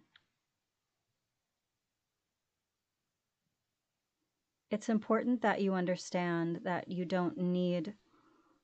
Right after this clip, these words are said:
anything outside of yourself to be a certain way in order to be happy, in order to feel good within.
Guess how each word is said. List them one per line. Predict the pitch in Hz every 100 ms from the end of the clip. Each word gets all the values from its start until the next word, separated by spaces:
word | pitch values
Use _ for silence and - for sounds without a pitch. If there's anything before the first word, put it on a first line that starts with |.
| _ _
anything | 208 226 233 220 208
outside | 190 - 185 180
of | 185 180
yourself | 175 - 175 165 -
to | -
be | 160 185 185 180 -
a | 185
certain | - - 185 - 190 180 170
way | 180 170 156 151 175 - _ _ _ _ _ _ -
in | 190 196 -
order | 185 190 180 170 156 - - -
to | - 185
be | 160 160
happy, | 156 - 170 165 156 135 165 - _ _ _ _ _ _ 202
in | 190 -
order | 190 185 185 180
to | - - 170 165 160 - - - _ - -
feel | - 185 180 175 170 165 - _ _ _ - 156
good | 180 170 151 143 208 214 - _ _ _ _ _ _ _ _ _ _ _ _ _
within. | 175 165 - 170 139 123 208